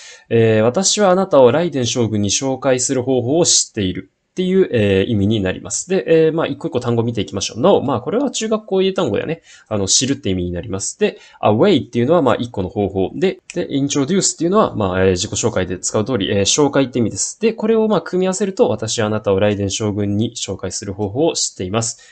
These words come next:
っていう、えー、表現になります。で、次、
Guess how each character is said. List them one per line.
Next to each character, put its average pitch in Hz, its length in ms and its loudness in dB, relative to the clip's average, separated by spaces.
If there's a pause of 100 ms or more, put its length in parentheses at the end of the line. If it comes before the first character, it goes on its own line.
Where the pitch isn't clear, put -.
(200)
っ - 20 -20
て - 80 -6
い 233 80 2
う、 - 140 -6
え 95 440 0
ー、 - 80 -8
表 92 180 -2
現 87 60 -6
に 87 60 -12
な 90 80 -10
り 82 120 -10
ま 95 120 -12
す。 - 420 -6 (300)
で、 208 100 0
次、 208 380 -4